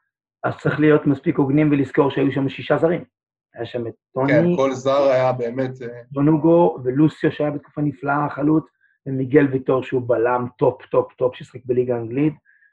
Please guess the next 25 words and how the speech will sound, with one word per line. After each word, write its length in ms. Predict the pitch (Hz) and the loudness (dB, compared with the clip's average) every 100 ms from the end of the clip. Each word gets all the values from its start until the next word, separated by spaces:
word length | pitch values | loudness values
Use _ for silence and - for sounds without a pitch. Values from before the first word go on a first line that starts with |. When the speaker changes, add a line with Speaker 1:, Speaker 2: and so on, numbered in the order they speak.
| _ 113 | _ -14
Speaker 1:
וקורות, 1040 | 113 120 123 127 120 - - 165 180 175 151 | -6 -4 -2 -4 -6 -2 4 6 8 6 2
מגן 280 | 139 147 | -2 -2
שמאלי 280 | 143 147 151 | -4 -2 -2
שהיה 220 | 139 147 | -2 -2
מוצלח, 560 | 147 147 - 151 147 - _ _ 123 | -2 -4 0 0 0 -6 _ _ -8
Speaker 2:
אובן. 120 | 131 | 2
Speaker 1:
ואובן, 440 | 175 202 165 165 139 - _ 175 | 6 6 6 6 4 -4 _ -8
נבחרת 360 | 135 160 156 | 0 2 2
רו-, 140 | 156 151 | 2 0
רומניה. 500 | 147 135 139 147 151 143 _ _ _ - | 0 -2 0 2 0 -2 _ _ _ -18
אז 100 | 113 | -6
כשיש 240 | 120 185 | 0 4
לך 100 | - | 6
חמישה, 320 | 180 147 175 | 4 4 4
שישה 240 | 170 156 160 | 2 2 2
שנתפסים 580 | 160 139 135 - 151 | 0 -2 -4 0 2
בול, 220 | 135 113 98 _ _ _ _ - | 2 0 -2 _ _ _ _ -4
ויש 140 | 151 | -2
לך 60 | - | 2
מאמן 520 | 165 160 165 180 170 | 4 6 6 4 4
מבריק, 560 | 151 123 117 160 151 - - _ | 4 0 2 4 4 0 -16 _
שמוצא 580 | - 139 131 131 - 165 160 147 | -16 -10 -8 -6 4 6 6 0
את 140 | - | -8
האיזונים, 680 | 139 139 123 143 156 175 139 | -8 -8 -2 2 4 4 4
מתי 240 | 123 - | -2 0